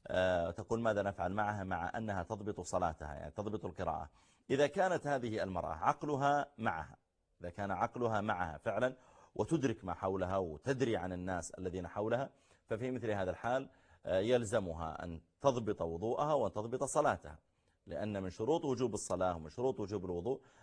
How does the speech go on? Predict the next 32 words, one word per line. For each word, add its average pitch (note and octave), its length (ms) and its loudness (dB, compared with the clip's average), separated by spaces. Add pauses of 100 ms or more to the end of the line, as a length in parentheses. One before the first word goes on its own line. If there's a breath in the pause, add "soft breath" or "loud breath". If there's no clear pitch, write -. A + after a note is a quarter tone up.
(140 loud breath)
أن D#3+ 80 2
يكون F3 280 2
الإنسان C#3 540 0
تام A2+ 260 0
العقل، E2 340 -2
فما A2+ 240 0
دام D3 200 4
أنها C#3 320 0
تامة C3+ 440 2
العقل G2 400 0 (380 soft breath)
ففي A2+ 200 -2
مثل G2+ 180 -4
هذا F#2 180 0
الحال G#2 280 -2
يلزمها F2+ 600 -2
أن، B2+ 140 -4 (400 soft breath)
آه، F#2+ 220 4
تتعلم G2 560 0
ذلك A#2 340 2
وأن G2+ 160 -2
تتم G2 320 -6
صلاتها G#2+ 480 0
ووضوءها. D#2+ 540 -2 (420 soft breath)
أما F3 220 4
إذا D3 240 4
كانت، D3+ 460 2 (420)
آه، B2 360 0
يعني A2+ 300 4
عقلها A2+ 540 2 (680)
ليس C#3 260 4
معها، E2 420 -2 (840 soft breath)
وربما C3 460 2